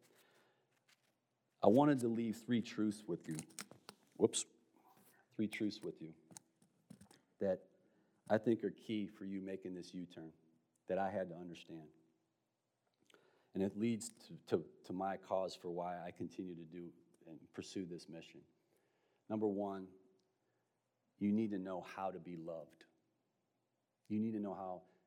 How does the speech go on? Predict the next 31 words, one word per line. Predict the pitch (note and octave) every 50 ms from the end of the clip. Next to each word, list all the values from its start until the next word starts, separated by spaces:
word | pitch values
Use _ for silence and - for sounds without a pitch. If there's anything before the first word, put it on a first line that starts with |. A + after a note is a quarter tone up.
| _ _
you | - A2
need | A#2+ A#2+
to | G#2+ G2 F#2+ F#2+ E2+ -
know | G2 G2+ G2+
how | - G#2+
to | F#2 E3+
give | - - G#2 F3
yourself | - - - - - - F2+ - -
a | D#2+
hug, | - - - - F2 F2 F#2 G#2+ B2 C3 - - - _ _ _ _ _ _
but | - F#2 -
you | A2 G#2+
need | A#2 A#2 G#2+
to | G#2+
know | G#2 G2+ F#2+ F2+
how | - F#2+ F#2
to | F2+
receive | E2+ E2 D#2+ - - - - - A2 A2 A#2 A#2 A#2+ B2 A#2+ B2 - -
the | G2 F2+ E2 E2+
love | F#2 G2 F#2+ F#2+ F#2+ F#2+ G2 F#2+ - - _ _ _ _ _ _ _
that | E2+ E2 - _ _
God | - F2+ F#2+ F#2+ F#2+ - -
has | G2 F2+ E2 - - _
for | E2+
you. | D#2+ D#2+ D2+ C#2+ - _ _ _ _ _ _ _ _ _ _ _ _ _ _ _ _ _ _ _ _ _ _ _ _ _ _ _ _ _ -
That | G2 G#2 - A#2
means | A2+ A2+ G#2+ G2
you | G#2 A2+
gotta | G#2+ A#2 G#2 G2+ F#2
see | F2 - - - - A#2+ A#2 A#2 A#2
yourself | A2+ G#2+ A2+ A#2 A#2 A2+ - - - G#2+ G2+ F#2+